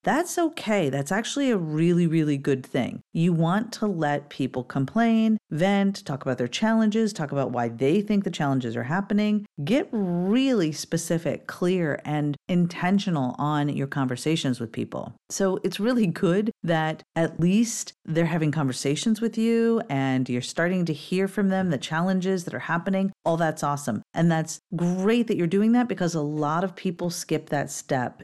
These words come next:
in the beginning. So really wanna just acknowledge and celebrate that. But it might leave you pretty stressed out when you think about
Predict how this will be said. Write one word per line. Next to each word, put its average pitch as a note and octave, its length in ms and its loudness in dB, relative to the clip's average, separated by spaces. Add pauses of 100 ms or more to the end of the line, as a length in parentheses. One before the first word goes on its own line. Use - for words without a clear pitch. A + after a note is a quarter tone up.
in C#3 80 -2
the C3 60 2
beginning. B2 460 -4
So - 380 -4 (100)
really A#3+ 380 2
wanna G#3 240 4
just D#3+ 340 -2
acknowledge D3 480 0
and C3+ 140 2
celebrate A#2+ 560 -2
that. - 240 -10 (160)
But B3 400 0 (180)
it E3 160 2
might F3+ 500 2
leave E3 560 2
you D3 500 2
pretty B2+ 280 -2
stressed - 560 -4
out G3 800 -2 (140)
when E3+ 300 4
you E3 140 2
think E3 260 -2
about C#3+ 460 0